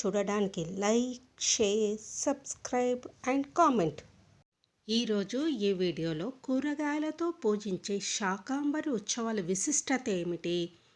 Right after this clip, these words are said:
శాకాంబరి ఉత్సవాలు ఎందుకు నిర్వహిస్తారు?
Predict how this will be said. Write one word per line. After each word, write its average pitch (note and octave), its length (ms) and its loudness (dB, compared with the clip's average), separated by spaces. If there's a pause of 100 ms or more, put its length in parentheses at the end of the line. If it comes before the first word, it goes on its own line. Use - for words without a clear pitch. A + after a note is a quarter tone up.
(120)
శాకాంబరి B3 880 0
ఉత్సవాలు F#3+ 560 -2
ఎందుకు G3+ 460 -2
నిర్వహిస్తారు? F#3+ 1000 0